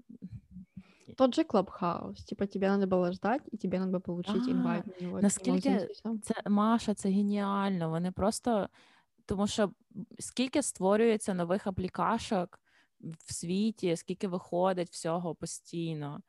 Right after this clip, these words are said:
Speaker 2: І вони зробили піар просто безплатно, на рівному місці. Це геніально. Гені-, я тобі говорю про те, що наступ-, всі конференції, маркет-, маркетингові великі конференції двадцять першого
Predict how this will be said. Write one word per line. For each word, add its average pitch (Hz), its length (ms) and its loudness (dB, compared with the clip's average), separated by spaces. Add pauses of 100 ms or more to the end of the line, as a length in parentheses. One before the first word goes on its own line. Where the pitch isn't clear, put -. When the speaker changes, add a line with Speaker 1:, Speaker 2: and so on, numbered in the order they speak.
(500)
Speaker 2:
І 185 100 2
вони 185 500 0
зробили 202 480 2
піар 180 560 2
просто 175 600 0
безплатно, 160 880 -2
на 151 140 -4
рівному 190 440 0
місці. 156 640 -6
Це 185 340 -2
геніально. 147 1160 -4 (520)
Гені-, 180 560 -2
я 185 120 4
тобі 214 180 2
говорю 190 240 6
про 180 120 -4
те, 170 140 0
що - 160 -4
наступ-, - 260 -8
всі - 160 -2
конференції, 175 920 0
маркет-, 165 460 -2
маркетингові 175 680 0
великі 165 340 2
конференції 170 540 0
двадцять 160 200 -6
першого 165 640 2